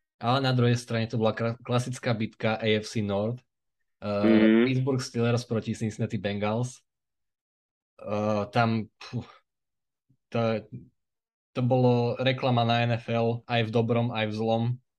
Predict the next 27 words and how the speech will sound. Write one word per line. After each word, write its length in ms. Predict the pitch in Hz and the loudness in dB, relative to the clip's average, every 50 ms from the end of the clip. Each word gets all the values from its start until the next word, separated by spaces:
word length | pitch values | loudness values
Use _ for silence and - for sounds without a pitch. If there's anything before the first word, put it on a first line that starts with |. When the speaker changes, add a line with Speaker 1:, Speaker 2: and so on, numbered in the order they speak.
| _ _ _ _ _ _ _ - 117 | _ _ _ _ _ _ _ -18 -10
Speaker 1:
Vše-, 240 | - - 139 127 | -6 -4 -4 -4
bo-, 240 | - 135 131 135 131 | 0 4 4 6 6
Speaker 2:
Hej, 160 | - 90 87 | 4 2 -4
hej. 160 | 87 90 85 - | -2 -2 -2 -2
Speaker 1:
toto 160 | - 170 151 | 0 0 -2
zápas 160 | 147 - 147 | -2 -2 0
bolo 160 | 139 131 127 | 2 2 2
všetko, 480 | 123 - - 123 123 - - 98 - - | 4 4 2 0 0 0 -6 -8 -8 -10
podľa 200 | 107 104 101 98 98 | -10 -8 -8 -6 -6
mňa. 120 | 101 98 95 _ _ _ _ _ _ _ _ _ _ - | -8 -8 -10 _ _ _ _ _ _ _ _ _ _ 2
Speaker 2:
Všetko, 400 | - 139 131 127 - - - - - - _ _ _ | 4 4 4 4 2 0 -2 -2 -2 -2 _ _ _
všetko. 420 | - - 117 101 - - - - - - _ _ _ _ _ _ _ _ _ _ _ _ _ | 2 4 4 4 4 0 -10 -16 -16 -16 _ _ _ _ _ _ _ _ _ _ _ _ _
Všetko. 400 | - 110 104 - - - - - | 2 2 2 2 2 -2 2 4
Tam 160 | 110 107 110 | 4 6 6
bol, 320 | 110 113 113 110 110 107 104 | 6 8 8 8 6 6 4
tam 240 | - 123 131 135 | 4 2 4 4
boli 160 | 135 139 139 135 | 4 6 6 4
inťáky, 720 | - - 131 135 135 - 147 135 131 127 - - 127 120 | 4 2 -2 -2 0 2 2 2 2 2 -2 -6 -8 -6
tam 160 | - 127 123 | -4 -6 -4
boli 240 | 120 120 123 120 120 - - | -2 0 -2 -2 -2 -6 -4
seky, 400 | - 120 - - 123 117 113 - | -6 -6 -2 0 0 0 0 0
tam 240 | - 113 113 113 | 0 0 2 2
bol 400 | 110 117 113 113 110 110 110 98 101 _ | 4 4 6 6 6 6 4 2 0 _
pick 160 | - 135 120 - - | -2 -2 -2 -2 -4
six 160 | - 123 107 - _ _ _ - | -4 -4 -4 -6 _ _ _ -6
Minku 320 | - 107 110 113 - 120 | -4 -2 -2 -2 -4 -6
Fitzpatricka, 640 | - - 110 - - 113 107 - - 104 95 - 107 | -4 -4 -4 0 0 0 0 2 0 0 0 0 0